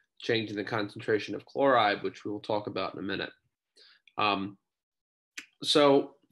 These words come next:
silver, of course, is starting in the plus one oxidation state, since it's bound to a more electronegative metal, or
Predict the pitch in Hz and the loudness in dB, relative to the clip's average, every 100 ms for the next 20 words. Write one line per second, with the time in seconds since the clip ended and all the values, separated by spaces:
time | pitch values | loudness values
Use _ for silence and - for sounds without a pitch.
0 | _ _ - 175 156 151 127 - 156 135 | _ _ 4 6 8 8 6 4 4 4
1 | 123 117 - 131 123 117 113 104 110 98 | 2 -2 4 6 6 4 0 0 -2 -2
2 | 98 - 127 117 - 117 110 101 - 113 | -6 0 0 2 0 2 2 0 0 2
3 | 113 120 113 - 139 151 - _ _ _ | 2 0 -4 2 4 4 2 _ _ _
4 | _ - 107 85 - 117 110 110 110 101 | _ -10 -8 -8 0 2 4 4 2 2
5 | 113 104 107 110 107 - - 104 101 95 | 2 4 4 6 4 2 -2 0 0 0
6 | 98 107 104 110 131 - - 101 | -4 -2 0 0 -2 -6 -4 -2